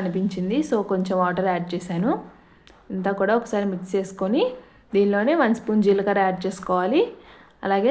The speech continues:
సన్నగా కట్ చేసి పెట్టి కొత్తిమీర యాడ్ చేసుకొని స్టవ్ మీద పెట్టుకొని మరిగించుకోవాలండి. ఒక చిటికెడు పసుపు కూడా యాడ్ చేసుకొని మరిగించుకోవాలి. ఇది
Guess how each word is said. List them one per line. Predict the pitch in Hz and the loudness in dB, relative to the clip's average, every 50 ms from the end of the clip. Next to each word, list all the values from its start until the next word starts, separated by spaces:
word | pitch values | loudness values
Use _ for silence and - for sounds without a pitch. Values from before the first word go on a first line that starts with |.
| 311 285 | 2 2
సన్నగా | 254 214 202 202 208 208 202 | 2 0 0 0 0 0 0
కట్ | 196 185 185 208 | 0 0 0 -2
చేసి | 196 196 - | -4 -4 -4
పెట్టి | - 180 - 180 - | -8 -8 -8 -6 -4
కొత్తిమీర | 196 196 190 - 202 208 196 196 190 | -4 -4 -2 -2 -4 -2 0 0 0
యాడ్ | 185 185 185 185 - | 0 -2 -2 -4 -4
చేసుకొని | 185 185 185 - - 185 185 214 302 440 508 - - - - - - - - - - - - - - - - - - - - - - - - - | -6 -6 -6 -6 -6 -4 -2 0 0 0 -2 -2 -6 -16 -20 -20 -20 -20 -20 -20 -20 -20 -20 -20 -20 -20 -20 -20 -20 -20 -20 -20 -20 -18 -14 -6
స్టవ్ | - 226 196 190 196 | -2 0 2 2 2
మీద | 202 202 180 | 0 0 -2
పెట్టుకొని | 190 180 185 - - 185 226 247 240 | -2 -4 -4 -4 -2 0 2 2 2
మరిగించుకోవాలండి. | 202 185 185 190 190 185 185 - - - 185 180 175 175 175 180 185 214 294 415 480 - - - - - - | 2 2 2 0 0 -2 -4 -4 -2 0 0 0 0 0 -2 -2 0 2 4 2 2 0 -6 -16 -20 -14 -8
ఒక | - 214 202 202 - | -4 -4 -4 -2 -2
చిటికెడు | 208 185 190 196 214 214 208 196 | -2 -2 0 0 0 0 2 0
పసుపు | 180 - - - - - | 0 -2 -2 -4 -2 0
కూడా | 196 190 190 185 | 2 4 4 4
యాడ్ | 185 180 180 180 - | 4 2 0 -4 -6
చేసుకొని | 185 185 - - - 196 220 311 453 554 539 - - - - - - - - - - - - 214 | -6 -6 -6 -4 -2 0 2 2 2 2 0 -4 -12 -14 -14 -16 -18 -20 -20 -20 -16 -6 -2 0
మరిగించుకోవాలి. | 202 190 190 190 190 185 - - - 190 185 185 185 202 277 370 494 508 508 - - - - - - - | 2 2 2 0 -2 -4 -4 -2 0 2 4 4 4 4 4 2 2 2 -2 -6 -14 -18 -20 -12 -4 0
ఇది | 208 208 | 2 4